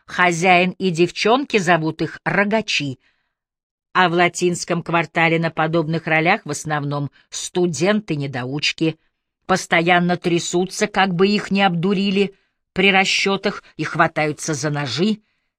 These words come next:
Самые спокойные разбойники и убийцы. Они заходят ненадолго, потому что заняты своими убийствами и разбоями.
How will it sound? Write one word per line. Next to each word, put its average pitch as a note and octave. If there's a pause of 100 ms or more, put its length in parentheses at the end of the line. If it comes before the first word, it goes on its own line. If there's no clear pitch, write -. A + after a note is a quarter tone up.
Самые G#3+
спокойные G#3
разбойники F3
и F3+
убийцы. B2+ (920)
Они F#3
заходят G#3+
ненадолго, A#3+
потому C3
что -
заняты D3+
своими D#3+
убийствами E3 (280)
и A3
разбоями. A#2+